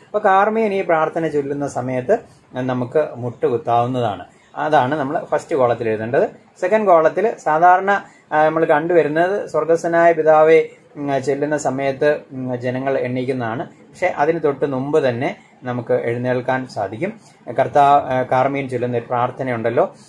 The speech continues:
"കർത്താവായ ദൈവമേ, കാരുണ്യപൂർവ്വം അങ്ങ് ഞങ്ങൾക്ക് നൽകിയ മനോവിശ്വാസത്തോടുകൂടി അങ്ങയുടെ സന്നിധിയിൽ എപ്പോഴും നിർമ്മല ഹൃദയരും, ഹൃദയരും പ്രസന്നവദനരും നിഷ്കളങ്കരുമായി വ്യാപിക്കുവാൻ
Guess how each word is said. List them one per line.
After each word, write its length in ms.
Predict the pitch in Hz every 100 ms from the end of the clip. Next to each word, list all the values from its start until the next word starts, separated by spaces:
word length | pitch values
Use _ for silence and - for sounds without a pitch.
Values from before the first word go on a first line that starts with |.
| _ -
"കർത്താവായ 500 | 131 156 156 151 151
ദൈവമേ, 440 | 147 147 151 185 226 - _
കാരുണ്യപൂർവ്വം 840 | - 170 202 214 226 220 220 220 214
അങ്ങ് 160 | 151 170
ഞങ്ങൾക്ക് 400 | 160 160 160 156
നൽകിയ 260 | 151 147 143
മനോവിശ്വാസത്തോടുകൂടി 1200 | 135 143 160 160 160 143 - 139 135 131 127 113 - _
അങ്ങയുടെ 320 | 131 160 170 165
സന്നിധിയിൽ 500 | 156 151 165 165 151
എപ്പോഴും 420 | 147 147 147 131
നിർമ്മല 440 | 143 165 196 208
ഹൃദയരും, 440 | 156 139 139 135 123 - _
ഹൃദയരും 540 | 151 156 160 143 123 113 _ _
പ്രസന്നവദനരും 920 | 165 160 214 214 202 151 156 151 135 110 _ _ 156
നിഷ്കളങ്കരുമായി 920 | 160 - 220 233 226 226 208 190 196
വ്യാപിക്കുവാൻ 680 | 165 156 156 147 151 143